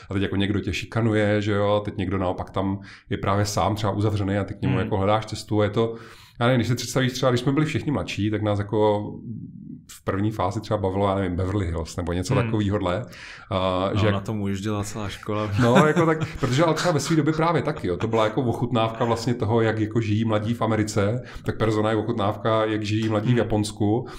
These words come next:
Speaker 1: ale navíc stejně jako myslím si, že Beverly Hills jakoby nebyla ve své době populární jenom díky tomu,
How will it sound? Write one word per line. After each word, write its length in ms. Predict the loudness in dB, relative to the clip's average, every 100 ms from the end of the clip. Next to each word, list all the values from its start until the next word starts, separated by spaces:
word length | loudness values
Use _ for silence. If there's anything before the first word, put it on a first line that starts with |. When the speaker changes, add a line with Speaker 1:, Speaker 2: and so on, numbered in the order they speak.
| -12 0
Speaker 1:
ale 160 | 2
navíc 380 | 2 2 2 0
stejně 280 | -2 0 2
jako 180 | 2 0
myslím 280 | -2 -2 -2
si, 60 |
že 100 | -2
Beverly 300 | 0 0 2
Hills 320 | 2 2 0 -4
jakoby 440 | -2 0 0 -2 -12 -20 -20 _ _ _ -6
nebyla 380 | -2 2 4 4
ve 80 | 2
své 200 | 0 0
době 180 | 0 0
populární 800 | 0 2 4 4 4 4 6 6
jenom 360 | 4 6 4
díky 280 | 4 0 0
tomu, 520 | 0 2 2 0 0